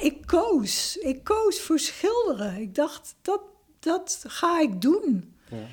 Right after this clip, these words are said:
Speaker 1: Maar in feite kan ik helemaal niet kiezen welk werk ik ga maken.
Speaker 2: Ja.
Speaker 1: Ik moet op de eerste plaats samenvallen met wie ik ben.
Speaker 2: Ja, maar dat is alweer een heel andere,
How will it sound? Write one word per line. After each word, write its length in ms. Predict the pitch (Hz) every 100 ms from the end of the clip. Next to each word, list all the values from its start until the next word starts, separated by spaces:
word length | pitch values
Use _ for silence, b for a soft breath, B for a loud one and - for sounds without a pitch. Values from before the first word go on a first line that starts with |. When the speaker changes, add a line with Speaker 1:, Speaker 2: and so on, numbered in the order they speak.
| B B
Speaker 1:
Maar 320 | 247 294 339 -
in 180 | 302 294
feite 560 | - 359 370 392 330 311
kan 200 | 294 285
ik 120 | 277
helemaal 220 | 285 262
niet 220 | 226 208 -
kiezen 400 | 523 508 415 285
welk 320 | 240 202 208
werk 380 | 220 180 196 214
ik 200 | 190 -
ga 140 | 202
maken. 460 | 196 180 185 120 196
Speaker 2:
Ja. 60 | B B B
Speaker 1:
Ik 180 | 285 285
moet 220 | 285 302
op 140 | 285 285
de 180 | -
eerste 520 | - 302 403 - - -
plaats 480 | 233 196 202 -
samenvallen 840 | - 320 320 294 220 196 170 220 240
met 220 | 285 -
wie 220 | 202 190
ik 220 | 233 -
ben. 480 | 339 415 349 196 170
Speaker 2:
Ja, 220 | 135 135 117
maar 140 | 127
dat 140 | 139
is 60 | 135
alweer 240 | 139 143
een 160 | 139 151 156
heel 160 | 143
andere, 300 | 160 127 123